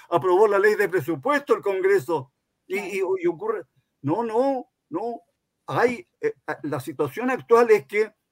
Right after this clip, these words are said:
Speaker 1: está vigente plenamente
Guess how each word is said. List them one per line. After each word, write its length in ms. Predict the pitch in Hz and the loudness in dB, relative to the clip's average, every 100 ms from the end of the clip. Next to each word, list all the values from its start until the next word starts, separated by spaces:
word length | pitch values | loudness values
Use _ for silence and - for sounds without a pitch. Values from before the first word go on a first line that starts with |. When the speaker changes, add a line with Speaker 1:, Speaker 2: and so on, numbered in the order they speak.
| _ | _
Speaker 1:
está 460 | 151 131 - 220 233 | -8 -6 2 4 4
vigente 720 | 208 - 165 208 175 - 208 | 2 -6 0 0 -2 -4 -4
plenamente 1000 | - 214 247 196 196 262 135 - 104 | 2 2 4 2 0 0 -2 -8 -14